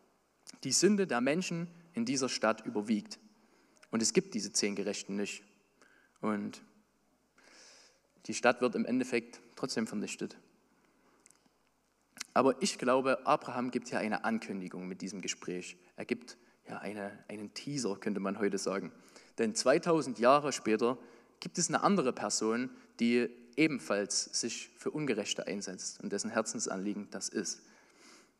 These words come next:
Diese Person, die weiß ganz genau, wie schwer die Schuld dieser Leute ist und muss sich nicht erst davon überzeugen,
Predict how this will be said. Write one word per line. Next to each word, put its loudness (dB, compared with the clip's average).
Diese 0
Person, 2
die -2
weiß 2
ganz 2
genau, 4
wie 0
schwer 4
die -2
Schuld 0
dieser 0
Leute 2
ist -4
und -6
muss 0
sich -2
nicht -2
erst -2
davon 0
überzeugen, 0